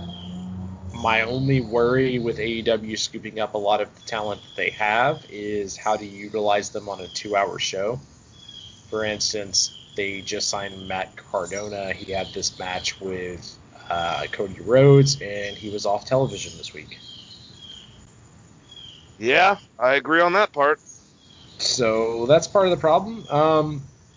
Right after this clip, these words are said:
Speaker 1: if you can come in and make it, uh, uh, or Brian Cage, for instance, is another example, which I understand why they're keeping him off T V. They're trying to protect him a little bit,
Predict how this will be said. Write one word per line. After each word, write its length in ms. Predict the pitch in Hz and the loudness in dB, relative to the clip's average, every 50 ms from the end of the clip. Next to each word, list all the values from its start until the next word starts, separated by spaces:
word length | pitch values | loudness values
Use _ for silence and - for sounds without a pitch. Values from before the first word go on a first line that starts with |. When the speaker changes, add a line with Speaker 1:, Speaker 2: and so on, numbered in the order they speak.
| - - - - | -20 -20 -20 -6
Speaker 1:
if 160 | - 147 143 143 | -4 -4 -2 -2
you 140 | 190 196 | -2 -4
can 80 | 196 175 | -4 -2
come 220 | 170 170 175 170 | 2 2 4 4
in 100 | 175 170 | 4 4
and 100 | 165 139 | 4 4
make 160 | 135 139 139 151 | 4 4 4 4
it, 240 | 127 110 104 - | 2 0 -2 -2
uh, 40 | 135 | 0
uh, 340 | 131 131 120 120 131 131 - | 0 0 0 0 -2 -2 0
or 160 | - 143 135 123 | 0 2 2 2
Brian 320 | - 127 127 131 127 117 | 2 2 2 2 2 -2
Cage, 360 | - - 123 123 131 127 - | -4 -4 -4 -2 -2 -4 -6
for 160 | - - 101 | -8 -8 -8
instance, 440 | 98 95 - - - 107 104 104 - | -8 -10 -10 -12 -12 -12 -12 -10 -12
is 120 | - 95 95 | -12 -12 -12
another 400 | 95 95 104 107 104 95 95 95 | -10 -8 -8 -6 -6 -6 -6 -6
example, 680 | 92 95 - 101 101 104 107 104 - 92 87 90 - - - - | -6 -6 -6 -6 -4 -6 -8 -8 -8 -8 -8 -8 -10 -12 -6 -4
which 180 | 117 110 - | -4 0 2
I 200 | 123 123 127 123 | 4 4 4 4
understand 500 | 131 127 117 104 - - 113 107 101 98 | 2 2 0 -2 -4 -6 -6 -8 -6 -2
why 160 | 101 101 104 | 0 0 0
they're 160 | 104 104 101 98 | 0 -2 -4 -6
keeping 280 | - 110 104 104 98 | -8 -12 -14 -12 -14
him 200 | 101 98 95 92 | -14 -10 -8 -6
off 200 | 90 90 - - | -4 -4 -6 -8
T 160 | - - 98 | -12 -14 -14
V. 260 | 92 92 95 95 95 95 | -12 -12 -10 -10 -8 -8
They're 120 | 92 90 | -8 -8
trying 240 | 87 - 98 92 95 | -8 -8 -8 -10 -10
to 80 | 90 | -12
protect 400 | - - 90 - 101 101 104 - | -14 -14 -10 -6 -6 -6 -6 -6
him 80 | 104 95 | -10 -12
a 60 | 87 | -12
little 260 | 87 87 92 87 87 | -10 -10 -10 -10 -10
bit, 240 | 85 - 90 90 90 | -8 -8 -8 -8 -8